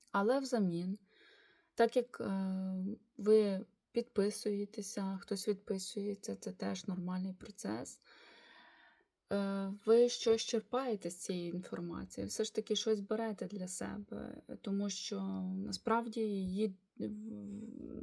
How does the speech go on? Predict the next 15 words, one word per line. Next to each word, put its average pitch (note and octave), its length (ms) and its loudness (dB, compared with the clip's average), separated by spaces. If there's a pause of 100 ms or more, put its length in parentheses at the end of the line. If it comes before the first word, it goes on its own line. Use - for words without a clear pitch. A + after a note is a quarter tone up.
(220)
немала G#3 680 4
кількість, B3+ 760 -2
і G3+ 240 -2
щось G#3+ 280 2
та - 140 -6
й F3 180 -4 (140)
з F#3+ 180 -4
цього G#3 280 2
можна F#3+ 320 -2
для F#3 180 -2
себе F#3 320 -2
взяти. - 440 -8 (1500)
Особисто A#3 600 4
як C4 420 -4
я B3+ 160 4